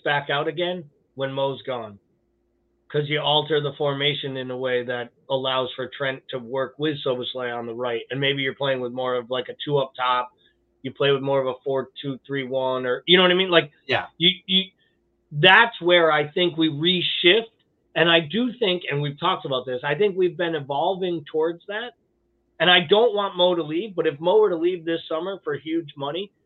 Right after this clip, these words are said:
Speaker 1: and you reinvest it properly, there are formational, you can actually change your formation now. We wanted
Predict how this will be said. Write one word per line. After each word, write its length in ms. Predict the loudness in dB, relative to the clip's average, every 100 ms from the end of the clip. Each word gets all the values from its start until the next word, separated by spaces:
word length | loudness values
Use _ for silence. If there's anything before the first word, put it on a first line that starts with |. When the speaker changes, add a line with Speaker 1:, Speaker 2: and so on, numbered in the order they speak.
| -6
Speaker 1:
and 120 | -2
you 140 | -2 -2
reinvest 680 | -2 0 0 0 -4 -2 -4
it 160 | -4
properly, 600 | -6 -6 -6 -4 -4 -6 _ _ _ _ _ 0
there 280 | 2 2 2
are 260 | 0 -2 -2
formational, 640 | 0 0 0 -2 -4 -8 -8 -10 -4
you 160 | -2 0
can 160 | -2 -2
actually 420 | -4 -4 -4 -4 -2
change 320 | -2 -2 0
your 160 | -2 -2
formation 640 | -2 -2 -2 -4 -6 -8
now. 200 | -6 -6 -8 _ _ -4
We 200 | 0 2
wanted 480 | 2 2 2 0